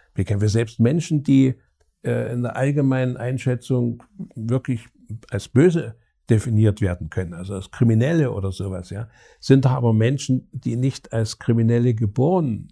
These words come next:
wurden. Die sind so geworden durch Erziehung, durch f-, äh, falsche Beziehung, ähm, und, ähm, zu sagen, „Du bist ein Böser, du bist ein Krimineller“,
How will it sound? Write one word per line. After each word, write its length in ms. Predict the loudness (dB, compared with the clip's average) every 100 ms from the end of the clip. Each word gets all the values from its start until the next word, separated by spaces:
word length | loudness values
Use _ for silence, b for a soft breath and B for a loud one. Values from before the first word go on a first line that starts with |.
| _
wurden. 460 | -4 0 0 -2 -12 b b b
Die 100 | 2
sind 420 | 4 4 4 2 -2 _ _
so 600 | -4 0 4 6 4 2 -4 2
geworden 680 | 4 6 4 2 2 0
durch 460 | 2 4 4 0 -6 _ _ _ _
Erziehung, 840 | 0 0 0 2 4 6 4 -2 -8 -2
durch 500 | 2 2 0 -6 -20
f-, 480 | -20 -20 -20 -20 -10
äh, 140 | -8 -4
falsche 460 | -2 0 2 0
Beziehung, 880 | 2 2 2 0 2 4 4 0 -4 b b b b 0
ähm, 400 | 0 0 -2 -8 b
und, 560 | 0 2 4 0 -4 -12
ähm, 840 | -10 -10 -14 -16 -20 -20 -20 -20 -14
zu 140 | -8
sagen, 420 | -4 0 2 2 2
„Du 140 | 2
bist 300 | 2 0 0
ein 120 | 0
Böser, 420 | 2 4 4 2
du 140 | 0 -2
bist 300 | -2 -4 -4
ein 100 | -6
Krimineller“, 760 | -2 0 2 2 0 0 -2